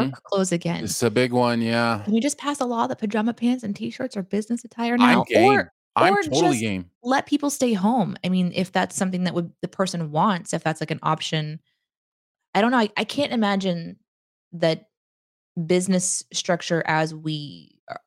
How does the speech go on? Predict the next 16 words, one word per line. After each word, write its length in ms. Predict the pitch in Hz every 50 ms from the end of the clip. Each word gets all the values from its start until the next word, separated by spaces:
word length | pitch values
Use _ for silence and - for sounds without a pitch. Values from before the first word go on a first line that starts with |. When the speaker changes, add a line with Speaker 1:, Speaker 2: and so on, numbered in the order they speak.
| _ - 165
Speaker 1:
have 160 | 156 151 156
known 280 | 156 156 156 160 165 165
it 160 | 165 - -
before 340 | - 156 - - - 165 165
pandemic. 580 | - - 220 214 214 226 226 240 247 240 - _ _ _ - -
It 80 | 202 208
has 320 | - - - 277 311 311
to 80 | - 202
change 520 | - - - 202 185 170 156 151 151 156
now 400 | 156 170 170 - - - - - -
because 380 | 180 - 196 175 170 170 - _ _ _ _ _ _ _ _ _ _ _ _ _ _ _ _
Speaker 2:
I 180 | - - -
Speaker 1:
now 260 | 196 196 208 - - 120
Speaker 2:
don't 140 | 120 127
Speaker 1:
com-, 100 | 127 143
Speaker 2:
know. 260 | 151 151 143 135 120